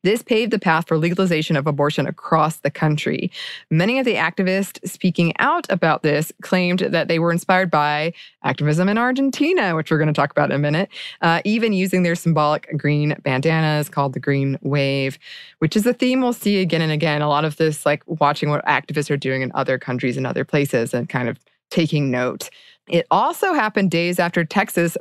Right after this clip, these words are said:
put into place, uh, one of the strictest abortion laws in the United States. Uh, and then there's Ireland, and you can see our past episodes on the abortion vote in Ireland. But briefly, in twenty eighteen, Ireland held a historic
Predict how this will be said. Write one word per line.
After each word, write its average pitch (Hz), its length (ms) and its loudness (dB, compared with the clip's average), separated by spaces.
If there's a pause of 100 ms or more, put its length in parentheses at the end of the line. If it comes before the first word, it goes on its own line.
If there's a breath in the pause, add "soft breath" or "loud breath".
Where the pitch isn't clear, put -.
put 165 160 2
into 170 220 2
place, 147 540 -2
uh, 143 200 2
one 147 140 0
of 147 80 0
the 156 80 0
strictest 247 480 -2
abortion 143 420 0
laws 139 420 -2 (160)
in 143 180 0
the 139 60 0
United 135 280 -2
States. - 560 -6 (840 loud breath)
Uh, 175 260 2
and 214 140 0
then 240 140 0
there's 262 160 -2
Ireland, 190 460 0
and 160 100 0
you 160 60 -2
can 175 140 2
see 185 360 0
our 185 180 0
past 170 360 -2
episodes 170 840 0
on 156 340 2
the 151 140 0
abortion 151 500 0
vote 143 380 0
in 143 180 -2 (100)
Ireland. 147 800 0 (800 soft breath)
But 160 260 2
briefly, 160 640 2
in 185 200 0
twenty 196 280 0
eighteen, 180 520 0
Ireland 180 380 2
held 175 260 2
a 175 60 4
historic 180 600 0